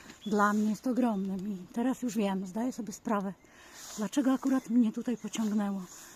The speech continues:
Wcale nie dla tego oceanu, tylko dla zupełnie innych rzeczy. Ale tak to jest, człowiek doświadcza i uczy się w drodze i przychodzą odpowiedzi, a mój intelekt jest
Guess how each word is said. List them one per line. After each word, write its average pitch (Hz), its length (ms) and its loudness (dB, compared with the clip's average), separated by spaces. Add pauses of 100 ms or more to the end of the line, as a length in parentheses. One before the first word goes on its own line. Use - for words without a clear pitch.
(100)
Wcale 359 320 4
nie 320 140 12
dla 269 140 6
tego 226 280 -2
oceanu, 208 460 -2 (1000)
tylko 214 240 -10
dla 196 240 -6 (140)
zupełnie 214 460 -8
innych 202 280 -8
rzeczy. 208 300 -14 (720)
Ale 233 200 2
tak - 160 -12
to 233 100 -10
jest, 208 240 -6
człowiek 220 280 -6
doświadcza 220 580 -6
i 208 180 -4
uczy 240 240 -6
się - 140 -6
w 202 60 -6
drodze 220 340 -2 (440)
i 240 60 -6
przychodzą 233 560 -2
odpowiedzi, 220 600 -6 (460)
a 214 100 0
mój 220 220 0
intelekt 226 560 -2
jest 208 380 -2